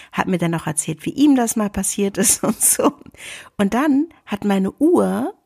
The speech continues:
ähm, mich gefragt, die hat dann immer so gepiept, ich dachte, „Was piepst denn hier?“ Jetzt bin ich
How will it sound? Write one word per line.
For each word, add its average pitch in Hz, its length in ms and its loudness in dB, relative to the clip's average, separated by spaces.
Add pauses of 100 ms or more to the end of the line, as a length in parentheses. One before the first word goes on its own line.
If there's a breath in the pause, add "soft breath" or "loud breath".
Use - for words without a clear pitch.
(360)
ähm, 180 560 0
mich 190 180 2
gefragt, 196 600 -2
die 196 40 0
hat 185 100 -2
dann 185 80 2
immer 175 120 2
so - 80 0
gepiept, - 460 -2
ich - 100 -12
dachte, - 240 -14
„Was - 160 -6
piepst - 480 -2
denn 208 140 2
hier?“ 202 160 2
Jetzt 180 220 -2
bin 175 100 2
ich 170 100 -6